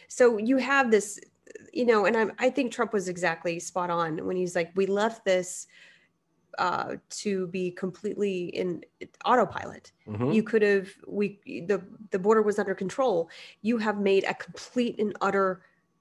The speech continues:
Speaker 1: mess of it in just two months. I mean, they are scrambling. It's a huge deal. If, if the Border Patrol agents are not allowing, uh, people to, to inquire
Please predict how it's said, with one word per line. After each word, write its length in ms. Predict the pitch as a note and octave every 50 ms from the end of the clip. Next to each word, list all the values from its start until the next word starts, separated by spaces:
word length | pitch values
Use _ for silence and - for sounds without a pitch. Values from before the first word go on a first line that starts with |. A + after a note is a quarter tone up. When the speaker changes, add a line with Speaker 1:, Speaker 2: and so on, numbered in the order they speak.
| _ _ _
Speaker 1:
mess 520 | F#3+ F#3 F3+ F#3 G3 A3 B3 C#4 C4 - - - -
of 140 | F#3 E3+ F3
it 160 | F3 F3 - -
in 240 | - G3+ G3 F#3+ F#3
just 400 | - A#3+ A3 F#3+ - - - - - _ _
two 220 | - - - C4 A3+
months. 580 | F#3+ G3 A3+ A3+ - - C#3 - - - - - _ _ _ _ _ _ _ _ _ _ _ -
I 80 | G#3+
mean, 240 | G#3+ G#3+ G#3 G3 F#3 - - - - -
they 120 | A3+ A3+
are 100 | G#3+ F#3+ F3
scrambling. 720 | - - - - - A#3+ A#3 A#3+ A3+ F#3 E3+ E3+ D3+ - - _ _ _ _ _ _ _
It's 180 | - B3+ - -
a 140 | C4 G#3+ F#3
huge 600 | - - - - - A#3 A#3 A3+ G#3+ F3 F#3 E3+
deal. 240 | - G#3 G3+ F#3 -
If, 200 | - G#3 G3+ - - - - - - - _
if 100 | - G3+
the 60 | G3+ G#3
Border 260 | G3+ C4 D#4+ F4 F4+
Patrol 420 | F#4 - - - D4+ C#4+ C4 B3 -
agents 500 | - A3+ G#3 A#3+ B3 B3+ B3 B3 - - - _ -
are 180 | F#3+ G3 G3+
not 540 | G3+ G3 F#3+ G3 G3+ G#4 G#4 - - - - - -
allowing, 580 | G3 G3 F#3+ F3+ F#3 F#3+ G3+ G#3 G#3+ A3 A3 G#3+ - _ _ _ _ _ _ _ _ _ _ _ _ _ _ _ _ _
uh, 360 | - G3 F#3+ F#3+ F#3 F#3 F3+ F3 F3+
people 260 | - A#3+ A3 - G#3+
to, 640 | G#3 - - - G3+ G3 F#3+ F#3 F3+ F3+ F3 E3 D#3+ - -
to 320 | - - F#3+ F3+ - -
inquire 720 | F3 F3 - - - E3+ E3 F#3+ G#3 A3 A3+ A#3 A#3 -